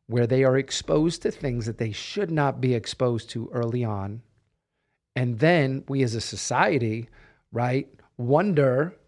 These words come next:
how they end up becoming adults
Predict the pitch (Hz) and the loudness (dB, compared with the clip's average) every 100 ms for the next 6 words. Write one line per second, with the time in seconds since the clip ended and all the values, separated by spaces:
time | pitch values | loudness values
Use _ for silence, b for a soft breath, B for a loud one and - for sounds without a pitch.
0 | _ _ 139 151 135 151 180 - 156 143 | _ _ 0 0 4 4 4 2 0 0
1 | 139 - 165 127 - - - b b - | -2 0 2 2 0 -10 -16 b b -8
2 | 139 - 156 143 127 110 139 156 - - | -8 -4 0 0 0 4 4 4 -2 -12